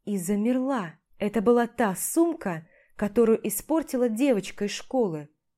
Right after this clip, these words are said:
Вернее, похожая, потому что на подарке висела бирка. "Боже, где он её нашёл? Таких ведь всего сто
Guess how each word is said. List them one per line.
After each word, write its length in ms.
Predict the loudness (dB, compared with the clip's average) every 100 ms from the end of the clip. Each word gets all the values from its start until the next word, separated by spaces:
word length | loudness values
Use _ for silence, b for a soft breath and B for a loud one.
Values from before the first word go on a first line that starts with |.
| _
Вернее, 680 | -8 -4 -2 0 0 -2 -4 -12 _
похожая, 760 | -6 -4 -2 0 0 -2 -6 -10 _ _ _ _ _ -12
потому 340 | -4 -2 -2
что 160 | -4 -4
на 140 | -4
подарке 720 | -4 -4 -2 -4 -6 -10 -12 -14 -16 -12
висела 540 | -6 -4 -4 -2 0 0
бирка. 600 | 0 0 -2 -6 -14 -16 _ _ _ _ _ -16
"Боже, 760 | -6 2 4 4 2 -2 -2 -12 _ _ _ _
где 360 | -8 0 6 8
он 140 | 8
её 200 | 6 6
нашёл? 720 | 6 6 4 6 8 6 2 _ _ _ _
Таких 440 | 4 6 6 6 6
ведь 320 | 2 2 -4 b b
всего 380 | -12 0 4 4
сто 640 | 2 -2 6 8 8 4